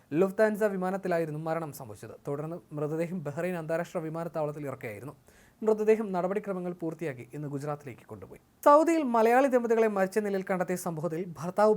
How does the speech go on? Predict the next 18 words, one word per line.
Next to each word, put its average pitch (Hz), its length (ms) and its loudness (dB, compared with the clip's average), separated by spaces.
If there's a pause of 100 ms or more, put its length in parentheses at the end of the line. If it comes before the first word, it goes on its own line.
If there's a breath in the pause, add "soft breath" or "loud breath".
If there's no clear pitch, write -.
ഭാര്യയെ 190 380 4
കൊലപ്പെടുത്തിയതാണെന്നാണ് 175 920 0
സൂചന. 123 240 -8 (540 soft breath)
മകളുടെ 285 380 6
മൊഴിയുടെ 240 360 4
അടിസ്ഥാനത്തിലാണ് 180 640 -4
പോലീസ് 185 340 0
ഈ 180 120 -2
നിഗമനത്തിലെത്തിയത്. 147 640 -6 (180)
കൊല്ലം 214 320 2
കരുവ 190 220 2 (180)
അഞ്ചാലുമൂട് 190 500 -2
സ്വദേശിയായ 180 440 -2 (140)
അനൂപ് 180 260 -4
മോഹൻ, 160 220 -2 (400 soft breath)
ഭാര്യ 196 260 10
രമ്യ 214 260 0
മോൾ 208 120 2